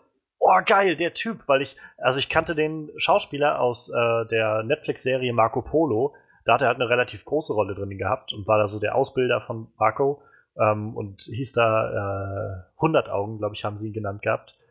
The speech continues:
weil er halt blind war und konnte, hatte sich dann irgendwie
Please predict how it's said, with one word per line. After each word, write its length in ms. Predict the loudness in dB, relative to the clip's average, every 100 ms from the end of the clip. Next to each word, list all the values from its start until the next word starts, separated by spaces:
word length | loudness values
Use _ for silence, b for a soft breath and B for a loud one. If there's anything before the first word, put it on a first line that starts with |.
| _ _ _ _ -18 0
weil 180 | 4
er 100 | 6
halt 360 | 4 0 -4 -18 -6
blind 240 | -6 0
war 240 | 2 2 0
und 160 | -6
konnte, 340 | -10 -8 -6 -6
hatte 220 | -8 -16
sich 120 | -16
dann 140 | -16
irgendwie 380 | -14 -16 -18 -18